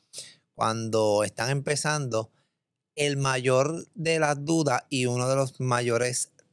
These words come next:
eh, miedos es cómo, cómo ellos tener ese control de lo que vendría siendo, eh, am, la presentación en las casas.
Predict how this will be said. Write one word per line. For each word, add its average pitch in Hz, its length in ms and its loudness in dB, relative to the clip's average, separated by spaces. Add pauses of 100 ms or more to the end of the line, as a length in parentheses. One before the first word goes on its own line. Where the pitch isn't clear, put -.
(140)
eh, 127 180 2
miedos 147 520 2
es - 280 -4 (720)
cómo, 143 1300 2 (440)
cómo 123 300 -2
ellos 139 260 2
tener 135 400 -2 (200)
ese 151 420 -2
control 143 720 0 (480)
de 147 140 2
lo 139 100 4
que 135 80 -6
vendría 135 540 -2
siendo, 147 720 0 (480)
eh, 113 840 2 (720)
am, 107 1120 -2 (220)
la 110 240 0
presentación 131 1040 -4 (1300)
en 98 160 -6
las 87 120 -4
casas. - 540 -6